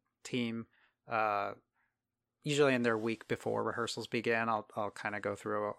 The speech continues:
the list on paper and any sort of, like, research that the designer gave me and that sort of thing, pictures. And then when I do my first big drop-off of props,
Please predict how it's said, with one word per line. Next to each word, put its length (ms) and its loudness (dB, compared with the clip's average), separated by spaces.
the 120 -4
list 260 -4
on 140 -2
paper 420 0
and 140 -2
any 160 -8
sort 240 -4
of, 100 -2
like, 280 -6
research 480 -4
that 240 -4
the 80 -6
designer 460 -2
gave 240 2
me 140 -8
and 140 -2
that 180 -2
sort 180 -2
of 100 -6
thing, 420 -4
pictures. 580 -6
And 140 4
then 160 8
when 120 6
I 80 4
do 160 2
my 160 0
first 300 -4
big 180 0
drop-off 600 2
of 180 -6
props, 480 4